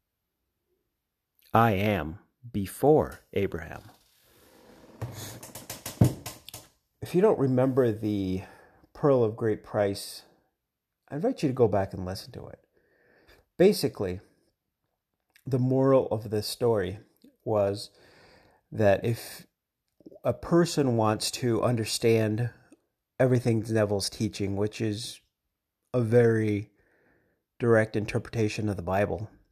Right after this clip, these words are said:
is to throw out all of the past and realize that the only game in town is your own wonderful human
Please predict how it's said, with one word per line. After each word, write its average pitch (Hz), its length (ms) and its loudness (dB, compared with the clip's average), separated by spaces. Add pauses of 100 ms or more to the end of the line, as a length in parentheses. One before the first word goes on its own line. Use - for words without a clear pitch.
(160)
is 120 220 -6
to 104 100 -8
throw 127 440 4
out 101 380 2 (800)
all 117 220 2
of 104 80 -4
the 92 80 -10
past - 580 -6 (960)
and 139 100 2
realize 117 560 6
that 95 360 -2 (240)
the 123 100 -2
only 131 220 0
game 107 260 2
in 104 140 -2
town 101 280 -2
is 101 160 -6
your 101 140 -2
own 104 240 -4
wonderful 104 720 -4 (480)
human 113 720 -2